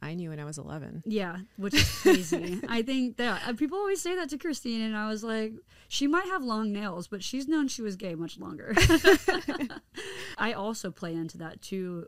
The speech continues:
Speaker 2: where I was younger and I was still a baby gay, as you would put it.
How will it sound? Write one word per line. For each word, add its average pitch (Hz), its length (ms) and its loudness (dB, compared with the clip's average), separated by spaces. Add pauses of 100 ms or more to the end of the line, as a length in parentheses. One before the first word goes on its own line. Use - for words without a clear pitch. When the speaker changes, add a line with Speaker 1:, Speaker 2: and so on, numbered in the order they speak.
(140)
Speaker 2:
where 180 220 -4
I 185 320 -4
was 175 200 -6
younger 170 600 -4 (120)
and 185 160 -4
I 170 200 -6
was 170 160 -8
still 170 440 -8
a 165 40 -10
baby 165 260 -6
gay, 170 340 -8
as 170 200 -10
you 170 100 -6
would 160 120 -10
put 170 160 -6
it. 214 160 -8